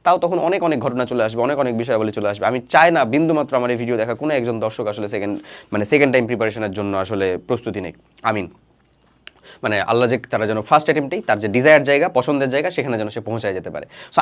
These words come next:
আমাদের টার্গেটটা আসলে কি? আমাদের টার্গেট obviously হচ্ছে যে এই যাবতীয় জিনিসপাতি দূরে সরায়া just একেবারে ফোকাস থেকে প্রোগ্রামগুলো কমপ্লিট করে, ক্লাসগুলোকে কমপ্লিট করে, আমার কোশ্চেন ব্যাংক সলভ করে আমার যে টার্গেটের জায়গা সেখানে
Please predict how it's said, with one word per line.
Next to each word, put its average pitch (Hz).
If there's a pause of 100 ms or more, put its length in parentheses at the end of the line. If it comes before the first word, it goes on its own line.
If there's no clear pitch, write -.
(100)
আমাদের 202
টার্গেটটা 160
আসলে 147
কি? -
আমাদের 147
টার্গেট 151 (140)
obviously 165
হচ্ছে 160 (100)
যে 156 (220)
এই 190 (120)
যাবতীয় 151
জিনিসপাতি 135 (1040)
দূরে 208
সরায়া 190 (240)
just 190 (300)
একেবারে 170
ফোকাস 185 (120)
থেকে 160 (400)
প্রোগ্রামগুলো 185
কমপ্লিট 180
করে, 202 (100)
ক্লাসগুলোকে 165
কমপ্লিট 185
করে, 196 (360)
আমার 143
কোশ্চেন 170
ব্যাংক 190
সলভ 190
করে 220
আমার 156
যে 175
টার্গেটের 170
জায়গা 185
সেখানে 156